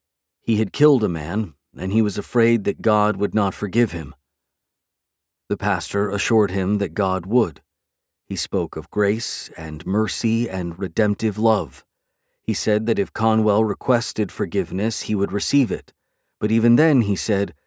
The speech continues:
Conwell must also forgive himself. "It was not in your heart to kill him. You're a man who was doing your job."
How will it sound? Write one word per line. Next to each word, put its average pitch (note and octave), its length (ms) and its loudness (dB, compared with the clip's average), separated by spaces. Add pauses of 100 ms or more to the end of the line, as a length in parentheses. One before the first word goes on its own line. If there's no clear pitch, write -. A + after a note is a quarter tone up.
(200)
Conwell A#2 480 4
must G#2+ 320 0
also A2+ 460 2
forgive G2+ 480 -4
himself. G#2+ 680 -2 (1040)
"It A2+ 140 0
was A2+ 160 0
not A2+ 220 4
in A#2+ 140 6
your A2 200 4
heart A#2 480 0
to - 120 -6
kill C#3 300 2
him. D#2+ 240 -6 (680)
You're G2+ 200 2
a B2+ 60 6
man G#2+ 320 4
who G#2+ 120 -2
was G#2+ 200 -2
doing G2+ 280 2
your G#2+ 140 2
job." G#2 440 0